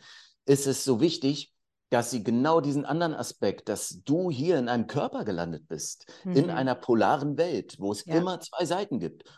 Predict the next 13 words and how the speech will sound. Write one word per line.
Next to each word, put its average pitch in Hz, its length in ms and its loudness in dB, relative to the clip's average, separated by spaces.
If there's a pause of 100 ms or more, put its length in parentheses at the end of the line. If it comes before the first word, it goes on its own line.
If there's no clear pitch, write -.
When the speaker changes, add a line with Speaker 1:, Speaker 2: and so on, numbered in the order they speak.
Speaker 1:
wo 101 60 -4
es 98 80 -6
immer 170 220 -4
schwarz-weiß, 98 1040 -2
heiß-kalt 104 680 -2
gibt, - 360 -10
Speaker 2:
Mhm. 180 380 -6
Speaker 1:
Hass-Liebe 120 640 0
gibt, - 400 -12 (120)
ja? 117 200 -6 (340)
Dass, 117 320 2 (180)
dass 113 300 2
beides, 165 800 2